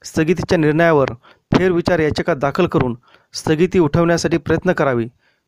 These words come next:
चालू शैक्षणिक वर्षात मराठा विद्यार्थ्यांचे नुकसान होऊ नये यासाठी सरकारने प्रयत्न करावे, यासह विविध मागण्यांसाठी सकल मराठा समाजाच्या वतीने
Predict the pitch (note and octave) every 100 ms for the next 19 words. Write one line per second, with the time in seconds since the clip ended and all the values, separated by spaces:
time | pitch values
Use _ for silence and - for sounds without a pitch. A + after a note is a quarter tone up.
0 | - D#3+ E3+ F3+ D#3+ D3 F3+ E3+ C#3 D3
1 | - A#2+ - _ _ _ - C#3 D#3 E3+
2 | D#3 C3+ E3+ D#3+ E3 E3+ C#3+ C3 F3+ D#3
3 | C3 F3+ D3+ A#2 _ _ _ _ _ C#3
4 | E3 E3 E3 B2 A#2 _ _ - - D3+
5 | F3 E3+ E3+ - F3 F#3+ E3+ C#3 B2 A#2
6 | _ _ _ C#3+ E3 E3+ E3+ C3+ A#2 _
7 | _ - C#3+ D#3+ E3 F3+ D3+ C#3+ F3 E3
8 | B2 A#2 _ _ _ - - D3 F#3+ D#3
9 | D#3 E3 F3 E3 D3+ D#3 D#3+ E3 C3+ C#3+
10 | D3